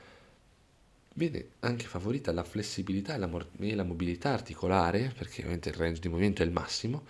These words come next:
e, e promuove una corretta postura e biomeccanica. Come contro chiaramente ho potenziale sovraccarico per l'articolazione, quindi per quello che devo limitare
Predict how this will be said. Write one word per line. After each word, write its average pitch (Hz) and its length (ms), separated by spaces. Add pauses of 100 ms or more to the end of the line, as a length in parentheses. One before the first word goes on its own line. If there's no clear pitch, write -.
(540)
e, 110 560
e 104 40
promuove 101 380
una 104 120
corretta 95 400
postura - 720
e - 200
biomeccanica. 90 760 (180)
Come 127 260
contro 135 480
chiaramente 95 600
ho 92 380 (320)
potenziale - 480
sovraccarico 92 800
per 90 140
l'articolazione, 87 800
quindi 85 200
per 82 80
quello 92 160
che 85 80
devo 80 120
limitare 80 560